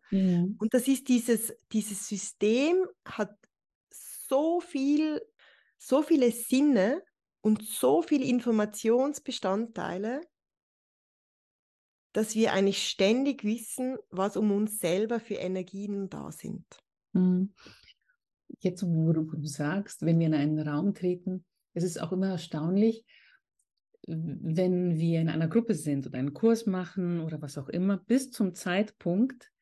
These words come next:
Speaker 1: wo wir anfangen zu meditieren oder wo ich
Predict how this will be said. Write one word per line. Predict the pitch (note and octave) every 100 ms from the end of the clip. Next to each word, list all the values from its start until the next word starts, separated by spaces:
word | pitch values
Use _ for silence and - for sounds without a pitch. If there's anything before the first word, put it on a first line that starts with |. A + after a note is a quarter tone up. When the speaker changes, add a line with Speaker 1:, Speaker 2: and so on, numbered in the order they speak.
| _ _ _ _
Speaker 1:
wo | F3
wir | E3+ E3+
anfangen | E3+ G#3 G#3 F#3 F3
zu | E3+
meditieren | D#3+ D3 C#3 F#3+ A3+ C4+
oder | F#3+ D#3+
wo | D#3+
ich | D#3 D#3+